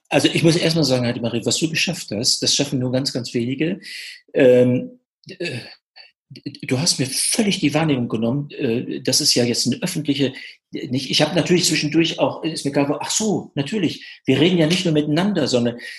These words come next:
den größten Teil des Gesprächs, ich habe das Gefühl, dass wir beide uns, äh, privat unterhalten und das finde ich ganz, ganz großartig und deshalb ich, habe ich mich da wirklich sehr, sehr wohl gefühlt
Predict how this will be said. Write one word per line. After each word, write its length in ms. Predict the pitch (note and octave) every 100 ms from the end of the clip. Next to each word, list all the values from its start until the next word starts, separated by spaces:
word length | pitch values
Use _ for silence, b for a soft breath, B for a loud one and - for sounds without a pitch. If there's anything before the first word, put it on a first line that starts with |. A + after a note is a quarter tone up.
| B
den 80 | B2+
größten 400 | B2+ F#3+ - E3
Teil 140 | E3+
des 120 | D3+ -
Gesprächs, 320 | C#3+ D3+ C#3+
ich 60 |
habe 100 | C#3
das 200 | C#3 C3
Gefühl, 260 | C3+ - C#3
dass 220 | C3 -
wir 120 | C#3
beide 320 | C3+ A#2+ C#3+ C#3+
uns, 520 | C3 C3 - - -
äh, 260 | - A#2+
privat 460 | A#2+ - A#2 D3 F#3
unterhalten 760 | - B2+ A2 A#2+ C#3 A#2+ D3+ D#3+ B B B
und 120 | - B2+
das 180 | -
finde 160 | - D3+
ich 120 | C#3+
ganz, 220 | D3 D#3
ganz 220 | D#3+ C3+ -
großartig 640 | B2+ C#3 - B2 C3 B2
und 160 | A#2 A#2
deshalb 220 | A#2 -
ich, 120 | -
habe 160 | A#2+ C#3+
ich 60 |
mich 140 | A#2+ -
da 200 | - -
wirklich 340 | D3 D3 B2+ -
sehr, 200 | C3+ D3
sehr 180 | C#3 A#2+
wohl 180 | A#2
gefühlt 480 | A#2 - G#2 A2+ C#3+